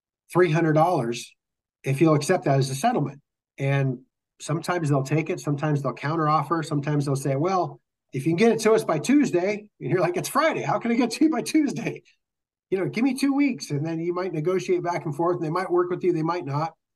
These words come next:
But w-, if you do that, what you wanna do is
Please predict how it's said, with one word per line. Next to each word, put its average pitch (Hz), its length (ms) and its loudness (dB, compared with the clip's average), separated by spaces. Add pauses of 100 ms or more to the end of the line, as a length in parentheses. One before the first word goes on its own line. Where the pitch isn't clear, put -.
(360)
But 156 200 -2 (520)
w-, 185 200 -2
if 196 120 -2
you 190 120 4
do 247 260 8
that, 135 280 4 (320)
what 175 160 2
you 185 80 0
wanna 196 220 6
do 185 240 4
is 139 200 0